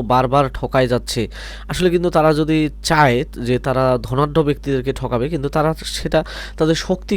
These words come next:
কিন্তু নাই। ধনাঢ্য ব্যক্তিকে ঠকাইলে তাদেরকে কিন্তু সেটা জবাবদিহি করতে হবে। তো এখানে কিন্তু যেই মূল বিষয়টা যে আসলে জয়নাল ভাই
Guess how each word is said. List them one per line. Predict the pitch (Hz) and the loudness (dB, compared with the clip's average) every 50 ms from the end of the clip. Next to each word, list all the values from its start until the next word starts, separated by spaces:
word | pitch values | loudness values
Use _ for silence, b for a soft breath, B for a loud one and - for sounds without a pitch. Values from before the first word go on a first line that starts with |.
| 175 | 0
কিন্তু | 202 180 165 170 139 123 | 0 0 0 0 2 4
নাই। | 131 131 123 - | 4 4 2 2
ধনাঢ্য | 120 135 139 139 160 147 | 2 2 4 4 6 6
ব্যক্তিকে | 151 147 - - 151 139 156 151 - - | 6 4 2 -2 -2 2 2 0 0 0
ঠকাইলে | 143 127 143 139 123 113 139 - 156 | -6 -2 -2 0 0 0 -2 -4 -4
তাদেরকে | 127 123 135 139 131 - 147 135 147 | -4 -4 -4 -4 -4 -4 -6 -4 -4
কিন্তু | 143 131 135 160 160 - - | -6 -6 -6 -8 -6 -6 -6
সেটা | 151 - 139 123 113 | -4 -2 -2 -2 0
জবাবদিহি | 127 127 135 147 139 131 147 147 131 - | 0 2 2 2 2 2 0 0 2 2
করতে | 123 - - 113 107 | 0 0 2 2 2
হবে। | 101 101 - B B B B B B B B B | 2 2 -2 B B B B B B B B B
তো | - 127 131 143 151 | -2 0 0 0 2
এখানে | - 185 190 196 190 | 2 2 2 2 2
কিন্তু | 196 185 185 175 147 131 | 2 0 0 0 0 2
যেই | 160 165 165 151 156 | 2 2 2 2 2
মূল | 170 185 175 156 160 | 2 2 2 0 -2
বিষয়টা | - - 135 127 120 143 139 127 | -2 0 0 0 2 2 0 2
যে | 135 139 131 - - 139 | 0 0 0 0 -4 -4
আসলে | - - 147 143 139 120 - | -4 -2 0 0 0 2 2
জয়নাল | 123 123 127 127 131 131 131 110 | 4 4 4 4 4 2 2 2
ভাই | 107 113 120 | 2 2 0